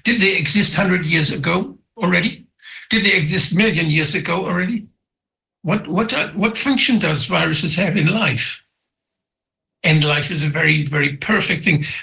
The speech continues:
I'm a fan of, of Maturana. You know him, I think. Yes, and so I, I know about this, this communication processes in life, theoretically.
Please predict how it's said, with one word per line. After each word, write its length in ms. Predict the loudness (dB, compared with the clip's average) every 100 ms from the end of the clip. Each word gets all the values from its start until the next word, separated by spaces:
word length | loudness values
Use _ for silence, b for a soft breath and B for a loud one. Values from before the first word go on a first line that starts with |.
| 0
I'm 180 | 2 2
a 60 |
fan 360 | 0 0 0 0
of, 220 | -2 -2
of 280 | -2 0 0
Maturana. 540 | 0 2 0 2 2
You 120 | 4
know 160 | 4 4
him, 320 | 2 0 -4
I 100 | -4
think. 340 | -4 -2 -4 -6 B B _ _ _ -20 -20 -4
Yes, 380 | 2 2 2 0
and 300 | 4 4 2 0
so 420 | 0 0 -2 0
I, 300 | 0 0 0
I 140 | 2 2
know 300 | 2 0 0
about 280 | -2 -2
this, 280 | 0 0 -2
this 260 | 0 0 0
communication 1120 | 2 2 4 2 2 2 2 2 0 -2 -6 _
processes 680 | -4 -2 0 0 0 0 2
in 180 | 2 4
life, 380 | 2 0 -2 -8 B B B
theoretically. 1000 | 2 4 4 2 0 -2 -2 -4 -4